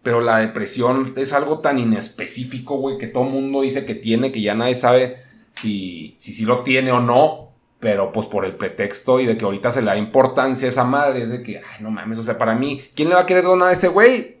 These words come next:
Un chavito de catorce años. Pinche boomer, ve un güey de que, "Ay, estoy triste", es de que, "Chinga tu madre, güey, qué bueno, güey.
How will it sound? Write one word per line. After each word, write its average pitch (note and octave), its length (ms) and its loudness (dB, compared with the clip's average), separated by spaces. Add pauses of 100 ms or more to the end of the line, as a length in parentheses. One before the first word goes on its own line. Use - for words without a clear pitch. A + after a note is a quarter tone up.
Un B2 320 -4
chavito D3+ 280 0
de D#3 80 0
catorce B2 380 0
años. A2 280 -2 (280)
Pinche G3 340 -2
boomer, G3+ 400 4
ve D3+ 80 0
un D#3 140 -2
güey D#3+ 160 4
de D3+ 100 -4
que, D3 80 -2
"Ay, E3+ 120 0
estoy F#3 260 -2
triste", F3 340 -6
es C#3+ 80 -4
de D3+ 100 -8
que, C3 120 -6
"Chinga C#3+ 360 -4
tu C3 80 -6
madre, A#2 300 0
güey, B2+ 160 -2
qué B2 80 0
bueno, A2+ 460 2
güey. E2+ 260 -10